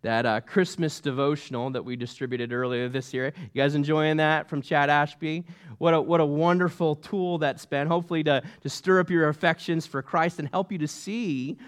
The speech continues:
throughout the Old Testament this longing that God's people have had as they were been anticipating this promised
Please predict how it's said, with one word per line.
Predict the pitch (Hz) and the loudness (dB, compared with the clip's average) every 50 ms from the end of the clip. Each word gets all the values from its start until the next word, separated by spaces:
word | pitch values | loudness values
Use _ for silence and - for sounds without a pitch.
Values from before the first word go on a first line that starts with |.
| 233 170 - | -20 -10 -4
throughout | 160 151 151 147 160 170 165 | 0 2 4 4 4 2 2
the | - 165 160 | 0 -2 0
Old | 160 165 165 - | 0 -2 -4 -4
Testament | - 196 208 - - - 139 131 123 127 - 185 196 143 117 - | -6 -6 -6 -6 -6 -6 -6 -4 -6 -6 -8 -12 -14 -14 -4 0
this | 151 170 170 - - | 0 0 0 0 -4
longing | 143 147 156 156 160 165 180 196 226 240 240 233 190 147 117 98 90 104 113 151 185 - - - - - _ | -2 0 2 4 6 6 6 6 6 6 4 4 2 0 0 -2 -4 -6 -6 -6 -8 -8 -12 -20 -20 -18 _
that | 143 156 147 147 147 139 143 | 4 6 6 6 4 4 2
God's | 160 156 156 165 - - | 2 2 2 2 -2 -4
people | - 208 190 - 175 160 | -4 -4 -2 -2 -2 -2
have | 143 160 147 143 | -2 -2 -4 -4
had | - 180 185 185 175 151 135 127 | -2 -2 0 0 0 0 0 -2
as | 127 131 123 | -2 -4 -4
they | 135 147 147 147 | -4 -2 -2 0
were | 147 147 | 0 0
been | 143 151 151 143 - 190 170 - | 0 0 -2 -2 -4 -8 -8 -4
anticipating | 143 147 143 - - 240 233 226 - 196 - - 160 135 123 131 135 | -4 -4 -4 0 0 0 0 2 0 -4 -2 0 0 0 0 0 -2
this | 147 156 - - - - _ _ | -4 -4 -6 -8 -14 -20 _ _
promised | - - 160 147 143 147 156 175 170 - - - | -8 -4 -2 0 0 0 0 0 -2 -4 -10 -16